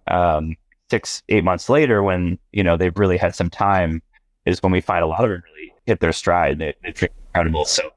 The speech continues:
you know, it's, it's definitely the fun part of the journey for us is to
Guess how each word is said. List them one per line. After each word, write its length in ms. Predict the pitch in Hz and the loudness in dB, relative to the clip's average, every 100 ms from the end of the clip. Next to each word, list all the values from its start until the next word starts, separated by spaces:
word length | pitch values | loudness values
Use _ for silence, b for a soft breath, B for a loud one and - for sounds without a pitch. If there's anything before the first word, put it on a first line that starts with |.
| _ _ _ | _ _ _
you 120 | 110 | -2
know, 100 | 92 | -2
it's, 140 | 80 - | -2 -2
it's 180 | 120 - | -2 2
definitely 840 | 120 117 127 104 117 110 110 104 | 0 2 2 4 2 2 0 0
the 200 | 104 90 - _ _ _ | 2 0 -2 _ _ _
fun 180 | 131 131 | 0 2
part 160 | 147 | 0
of 60 | 120 | 0
the 60 | 107 | 0
journey 320 | 113 104 120 | 0 0 0
for 180 | - 127 | 0 2
us 240 | 160 - | 0 -2
is 160 | 107 - | -10 -6
to 420 | - 104 92 | 0 2 2